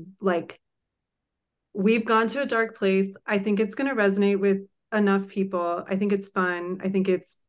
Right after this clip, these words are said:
very Octoberific. I'm just gonna bookmark this, but Amy, while you were talking, the way that we sanitize fairy tales for kids in modern times versus what fairy tales used to be,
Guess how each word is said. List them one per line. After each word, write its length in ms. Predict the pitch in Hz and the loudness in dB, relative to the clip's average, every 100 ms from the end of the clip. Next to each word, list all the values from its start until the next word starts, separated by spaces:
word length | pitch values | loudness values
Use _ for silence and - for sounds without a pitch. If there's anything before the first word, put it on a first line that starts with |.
| _ _ | _ _
very 220 | 202 190 | 0 2
Octoberific. 1080 | 180 185 - 185 185 175 175 170 180 214 - - _ _ _ _ _ _ | 2 -2 -2 -2 0 0 -2 -2 -2 -2 -6 -20 _ _ _ _ _ _
I'm 140 | 233 | 2
just 120 | 240 262 | 2 0
gonna 140 | 269 | -2
bookmark 480 | 190 190 196 190 - | 0 0 0 -2 0
this, 240 | 180 180 | -2 -2
but 180 | - 175 - | -2 -2 2
Amy, 240 | 202 208 | 2 4
while 140 | 196 | 4
you 100 | 180 | 2
were 100 | 175 | 0
talking, 720 | 175 180 185 196 185 175 180 190 _ _ _ _ _ _ | -2 -4 -4 -2 -4 -4 -10 -16 _ _ _ _ _ _
the 300 | 196 196 220 202 | -2 4 6 6
way 240 | 202 202 | 6 4
that 200 | 262 262 | 2 -2
we 120 | 214 | -4
sanitize 680 | 196 190 170 185 202 190 190 | -4 -4 -4 -4 -2 -2 -2
fairy 260 | 170 165 190 | -4 -2 -2
tales 400 | 202 208 202 196 | -2 -2 -2 -4
for 120 | 180 | -6
kids 400 | - 180 175 175 | -2 -2 -2 0
in 120 | 185 | -2
modern 300 | 165 165 175 | 0 -4 -6
times 480 | - 165 165 202 - | -6 -6 -2 -4 -2
versus 320 | 185 180 196 | -4 -2 -4
what 160 | 175 - | -4 -2
fairy 220 | 175 175 | -2 -2
tales 340 | 180 175 175 | -2 -4 -4
used 300 | 175 175 - | -8 -8 -6
to 80 | - | -6
be, 460 | 160 160 190 233 | -4 -2 -2 -4